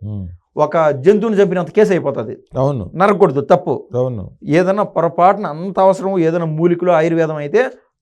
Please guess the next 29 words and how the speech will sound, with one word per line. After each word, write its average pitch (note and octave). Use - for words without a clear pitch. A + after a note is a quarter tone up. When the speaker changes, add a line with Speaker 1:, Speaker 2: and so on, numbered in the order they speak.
Speaker 2:
ఆ, -
గవర్నమెంట్ E3+
నుంచి G#3
పర్మిషన్ F3+
తెచ్చుకొని D#3+
చేయాలి. E3
చాలా F#3
Speaker 1:
మ్మ్. A3+
Speaker 2:
పెద్ద G#3+
తతంగం. D#3
Speaker 1:
మ్మ్. G#2+
Speaker 2:
గవర్నమెంట్ G3+
ల్యాండ్తో E3+
అంత D#3
సామాన్యంగా E3
వేలు E3
పెట్టలేం. C3+
Speaker 1:
మ్మ్. G2
Speaker 2:
అంత D#3
పెద్ద D3
పొరపాటు, D#3
తప్పు F3+
చేశారు. C3+
ఏమున్నది, E3+
మేమే E3
రౌడీలము, D#3+
మేమే, E3
మాదే D3
రాజకీయము, D3+